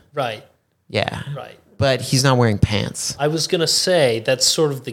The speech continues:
Speaker 1: key element
Speaker 2: Yeah,
Speaker 1: of the
Speaker 2: that's
Speaker 1: tattoo.
Speaker 2: c-, 'cause it's like, you know, even someone as cool as Master Chief likes to relax a little bit.
Speaker 1: Huh.
Speaker 2: Yeah.
Speaker 1: Okay, but he kept his helmet on.
Speaker 2: Yeah, well, he can't take that off.
Speaker 1: Otherwise, he wouldn't know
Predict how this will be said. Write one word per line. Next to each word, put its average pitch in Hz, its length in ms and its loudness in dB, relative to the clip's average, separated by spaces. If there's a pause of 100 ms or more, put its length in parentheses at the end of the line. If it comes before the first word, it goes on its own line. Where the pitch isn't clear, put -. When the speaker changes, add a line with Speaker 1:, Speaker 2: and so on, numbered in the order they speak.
Speaker 1:
key 139 560 -6
element 123 400 0
Speaker 2:
Yeah, 131 380 4
Speaker 1:
of 95 80 -4
the - 60 -4
Speaker 2:
that's 135 280 2
Speaker 1:
tattoo. 107 200 -6 (360)
Speaker 2:
c-, - 100 -14 (120)
'cause 147 180 4
it's 160 220 4
like, 147 260 4
you 139 100 6
know, 135 120 6
even 135 200 4
someone 131 280 6
as 107 100 2
cool 131 300 4
as 113 100 2
Master 113 300 4
Chief - 480 0 (1200)
likes 254 320 0
to - 80 0
relax 151 380 2
a - 40 -2
little - 140 -4
bit. - 240 -12 (420)
Speaker 1:
Huh. 180 200 -8 (320)
Speaker 2:
Yeah. 139 200 2 (400)
Speaker 1:
Okay, - 180 -12
but 135 160 -4
he 151 60 -4
kept 202 180 -4
his 147 100 -6
helmet 127 280 -2
on. - 120 -20 (140)
Speaker 2:
Yeah, 160 320 2
well, 143 440 0 (460)
he 123 120 2
can't 117 300 2
take - 180 -2
that - 180 -8
off. - 180 -10
Speaker 1:
Otherwise, 123 280 2
he 113 60 -4
wouldn't 113 160 -6
know 110 100 -6